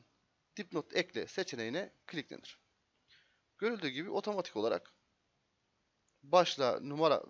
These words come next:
verdi. İlk sırada verdiğimiz için bir numarasını verdi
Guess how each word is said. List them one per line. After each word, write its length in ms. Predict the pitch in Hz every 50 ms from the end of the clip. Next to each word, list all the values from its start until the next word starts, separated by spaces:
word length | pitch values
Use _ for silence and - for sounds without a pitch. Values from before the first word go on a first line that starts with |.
| 113
verdi. 460 | 120 147 151 135 123 120 156 165 - -
İlk 320 | - 185 165 - - - -
sırada 400 | - - 143 127 131 123 - - - -
verdiğimiz 540 | 123 127 127 123 117 123 123 123 110 107
için 320 | - - - 110 110 98 - -
bir 360 | 113 110 - 151 165 135 135
numarasını 540 | 120 110 104 92 87 - - - 104 92 101
verdi 420 | 127 139 127 107 101 120 151 170